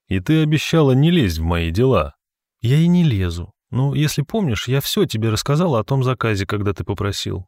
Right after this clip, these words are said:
Для успокоения". "Ах, для успокоения". Майкл шутливо поджал губы и посерьезнел.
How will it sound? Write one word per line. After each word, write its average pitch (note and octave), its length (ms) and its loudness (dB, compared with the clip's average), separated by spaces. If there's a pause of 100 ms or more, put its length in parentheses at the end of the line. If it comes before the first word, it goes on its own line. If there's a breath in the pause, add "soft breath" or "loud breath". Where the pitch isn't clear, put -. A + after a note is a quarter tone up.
(160)
Для A2+ 160 -4
успокоения". A2+ 880 -2 (760)
"Ах, E2+ 460 -2
для F2 220 -4
успокоения". E2+ 1400 -4 (560)
Майкл D#3 380 0
шутливо A#2+ 520 0
поджал G2 460 0
губы C3+ 360 2
и C#3 200 -2
посерьезнел. E2 920 -2